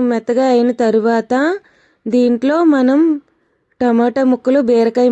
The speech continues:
ముక్కలు అయితే వేసుకోవాలండి. మాదైతే రోలు చాలా చిన్నది కదా, ఆ చిన్న దాంట్లోనైతే ఇదంతా ఎక్కువైపోయింది. మళ్ళీ నేను తీసి కొంచెం కొంచెంగా వేసుకొని రుబ్బుకున్నాను.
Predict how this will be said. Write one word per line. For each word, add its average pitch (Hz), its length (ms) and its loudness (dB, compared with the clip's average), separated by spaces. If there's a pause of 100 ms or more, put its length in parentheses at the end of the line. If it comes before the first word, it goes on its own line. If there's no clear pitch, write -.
ముక్కలు 226 300 0
అయితే 226 280 0
వేసుకోవాలండి. 208 960 0 (1400)
మాదైతే 226 600 0 (100)
రోలు 233 300 2 (100)
చాలా 220 260 0 (100)
చిన్నది 220 420 0
కదా, 208 240 0 (600)
ఆ 233 140 -2
చిన్న 226 200 2 (120)
దాంట్లోనైతే 233 760 0 (120)
ఇదంతా 208 380 -2 (120)
ఎక్కువైపోయింది. 214 800 0 (140)
మళ్ళీ 208 320 2
నేను 214 220 0 (120)
తీసి 214 340 0 (560)
కొంచెం 240 340 0 (120)
కొంచెంగా 240 580 0
వేసుకొని 226 560 0 (100)
రుబ్బుకున్నాను. 202 720 0